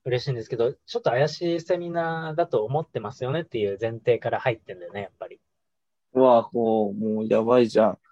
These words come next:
Speaker 2: 常套手段じゃ怪しい人たちが怪しくないっていうのを解くためにも、
Speaker 1: そう。
Speaker 2: 自分から言ってきちゃうみたいな。
Speaker 1: そう。そう思っ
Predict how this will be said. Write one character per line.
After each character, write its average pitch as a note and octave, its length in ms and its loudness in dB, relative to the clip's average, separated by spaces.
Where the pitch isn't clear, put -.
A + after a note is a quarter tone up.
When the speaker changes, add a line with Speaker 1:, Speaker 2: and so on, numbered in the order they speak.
Speaker 2:
常 C#3 260 4
套 C#3+ 220 4
手 D3 140 -2
段 A2 180 2
じ F#2+ 120 0
ゃ F#2+ 100 2
怪 G#2 140 -2
し G#2 280 -6
い - 20 -4
人 G#2+ 240 -6
た G2 140 4
ち F2+ 160 -4
が F2 300 4
怪 G#2 280 2
し - 120 -12
く G2+ 260 -10
な G#2+ 120 4
い G2+ 40 0
っ F#2 40 -6
て F#2+ 80 -8
い D2+ 100 -6
う C2+ 40 -10
の C#2 120 -2
を B1+ 200 -2
解 C3 160 2
く A2 100 -6
た G#2 140 4
め G2+ 120 6
に F#2+ 100 2
も、 E2+ 80 -6
Speaker 1:
そ - 40 -12
う。 - 40 -16
Speaker 2:
自 A#2+ 180 2
分 D3 160 4
か C#3 80 4
ら C3 80 8
言 C3 100 8
っ - 20 -10
て D3 180 2
き - 100 -10
ち G2+ 140 2
ゃ G#2 40 4
う G2 40 0
み F2 100 -6
た - 100 -8
い G1+ 80 -8
な。 - 100 -20
Speaker 1:
そ B2+ 460 2
う。 - 60 -20
そ D#3 200 4
う D#3 40 0
思 D#3+ 120 0
っ D#3+ 100 -8